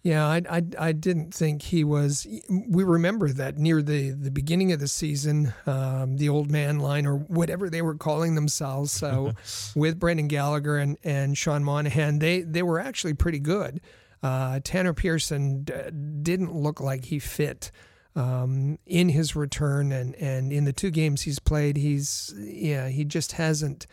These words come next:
Speaker 1: uh, contributed in the same way, and, and, and we'll give him some time to, um,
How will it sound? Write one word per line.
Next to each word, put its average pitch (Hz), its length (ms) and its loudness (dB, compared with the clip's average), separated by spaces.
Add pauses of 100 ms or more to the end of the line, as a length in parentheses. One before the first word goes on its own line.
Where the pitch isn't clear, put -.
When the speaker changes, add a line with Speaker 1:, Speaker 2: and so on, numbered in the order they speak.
(440)
Speaker 1:
uh, 135 300 0
contributed 147 580 2
in 139 160 2
the 131 60 -2
same 165 260 -2
way, 247 240 2
and, 185 180 0
and, 160 360 0
and 151 280 0
we'll 147 100 2
give 151 180 0
him 139 120 -2
some 139 220 -2
time 139 340 0
to, 135 320 -2 (500)
um, 127 380 -4